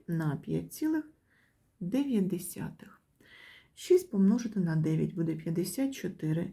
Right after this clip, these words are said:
Чотири записали, п'ять запам'ятали. Два множимо на дев'ять —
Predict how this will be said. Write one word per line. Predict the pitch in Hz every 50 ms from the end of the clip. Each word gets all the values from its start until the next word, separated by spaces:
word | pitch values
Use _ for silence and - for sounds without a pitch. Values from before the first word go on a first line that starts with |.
| - -
Чотири | - - 190 196 190 - 175 170 170 165
записали, | 165 165 165 - - 190 196 - 294 311 311 277
п'ять | - - 185 180 202 214 240 254
запам'ятали. | 247 190 185 - 170 170 165 156 156 156 156 139 139 139 156 - 226 - _ _ - - - - - - - _ -
Два | - 175 196 202 233 214 185
множимо | 170 170 165 165 165 165 170 165 165 165
на | 160 165 165
дев'ять — | 165 165 160 160 156 151 151 - -